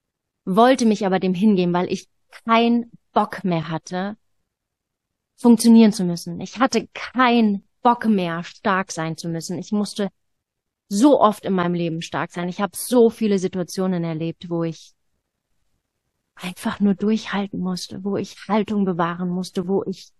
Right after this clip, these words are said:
stark sein musste, weil ich Angst hatte, es sonst nicht, nicht aus dem Loch und aus dem Tief wieder rauszukommen.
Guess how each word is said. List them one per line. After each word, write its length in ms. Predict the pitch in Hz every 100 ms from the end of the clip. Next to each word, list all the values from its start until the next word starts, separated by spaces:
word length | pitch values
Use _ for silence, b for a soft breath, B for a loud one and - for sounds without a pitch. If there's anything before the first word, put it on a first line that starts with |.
| _ _ _ _ _ _ _
stark 440 | - - 202 226 -
sein 300 | 208 185 196
musste, 380 | 214 202 175 170
weil 160 | 175
ich 200 | 175 -
Angst 320 | 196 202 -
hatte, 240 | 190 - -
es 160 | 175 -
sonst 360 | 170 175 -
nicht, 580 | 202 202 - - - - _ _ _ _ _ _ _ _ _ _ _ _ _ -
nicht 280 | 233 - -
aus 160 | 196
dem 180 | 190 185
Loch 280 | 190 202 214
und 160 | 196
aus 140 | 160 -
dem 200 | 175 170
Tief 320 | - 208 -
wieder 180 | 180 170
rauszukommen. 840 | 165 170 - 165 - 170 - 190